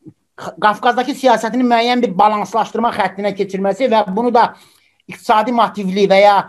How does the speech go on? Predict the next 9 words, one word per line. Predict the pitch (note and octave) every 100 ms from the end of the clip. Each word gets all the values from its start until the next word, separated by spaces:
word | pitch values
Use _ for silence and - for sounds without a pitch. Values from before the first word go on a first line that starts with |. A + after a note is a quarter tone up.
| _ _ D3
e, | D3+ C#3+ - - - -
smart | G3+ A3+ B3 B3
power | - G#3+ E3 - _ _ _ _ _
kontekstində | - F#3+ F#3+ G3+ - G#3 G#3+
qiymətləndirməyə | G3 G#3+ G3+ G#3 G3+ G#3+ A3+ G3
başlaması, | F#3 - G3 F3+ A#3+ D#4 C4+ - _ _ _
smart | G#3+ C4 C4
power | A3+ B3 A3+
nədir? | F#3+ E3+ B3